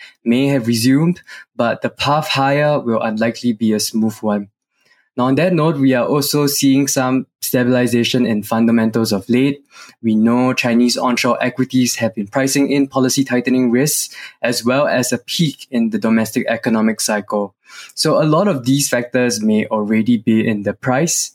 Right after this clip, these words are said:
in our view. Uh, in short, China will likely avoid over-tightening as its policy continues to emphasize stability,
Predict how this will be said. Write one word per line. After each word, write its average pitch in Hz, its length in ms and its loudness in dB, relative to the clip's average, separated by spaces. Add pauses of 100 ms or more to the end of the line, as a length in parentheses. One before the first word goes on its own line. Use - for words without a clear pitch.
(160)
in 107 140 -2
our 123 140 0
view. 139 260 2 (600)
Uh, 107 180 0
in 117 80 2
short, 165 300 0 (340)
China 147 440 0
will 123 120 2
likely 120 260 2
avoid 113 340 0
over-tightening 123 1080 0
as 120 260 -2
its 113 300 -4
policy 135 520 0
continues 143 680 0
to 131 100 -2
emphasize 120 600 -2
stability, 110 680 -2